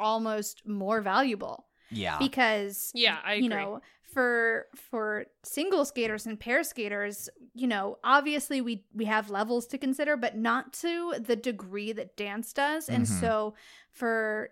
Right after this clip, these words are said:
Speaker 1: teams like this to go out, see how the program's even gonna be scored, that's just, it's information gathering. This isn't definitive in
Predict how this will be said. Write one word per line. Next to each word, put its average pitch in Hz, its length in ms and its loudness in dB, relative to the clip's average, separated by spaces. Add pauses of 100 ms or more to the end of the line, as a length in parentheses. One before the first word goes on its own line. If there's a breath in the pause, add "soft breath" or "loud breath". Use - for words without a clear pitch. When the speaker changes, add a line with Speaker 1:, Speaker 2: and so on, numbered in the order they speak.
Speaker 1:
teams 269 340 0
like 226 200 -4
this 330 240 -4
to 262 100 -6
go 220 180 -2
out, 214 300 0
see 247 260 -6
how 254 160 2
the 254 80 0
program's 226 540 -4
even 233 260 -2
gonna 226 140 -2
be 202 120 -10
scored, 214 640 -4
that's 214 260 -2
just, 262 220 -2 (380 loud breath)
it's 277 300 0
information 277 680 0
gathering. - 600 -6
This 285 320 0
isn't 349 320 -4 (600)
definitive 220 760 0 (160)
in 240 160 4